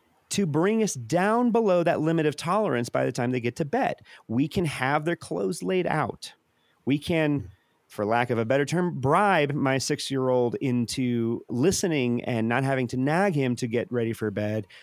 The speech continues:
by telling him how fast you get ready for bed will result with either one or three books we can read before you go to bed, right? By incentivizing them, that's a technical solution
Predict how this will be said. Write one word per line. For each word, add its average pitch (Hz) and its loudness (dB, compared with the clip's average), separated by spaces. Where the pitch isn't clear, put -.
by 113 2
telling 131 0
him 131 2
how 151 2
fast 170 -2
you 143 0
get 127 0
ready 123 2
for 113 -4
bed 117 0
will 135 2
result 131 2
with 131 -2
either 127 2
one 160 0
or 131 2
three 160 -2
books 110 -4
we 110 -6
can 104 -4
read 95 -4
before 110 0
you 101 0
go 92 -2
to 85 -6
bed, - -8
right? 117 2
By 127 2
incentivizing 131 2
them, 101 2
that's 165 0
a 107 -2
technical - -6
solution 127 -6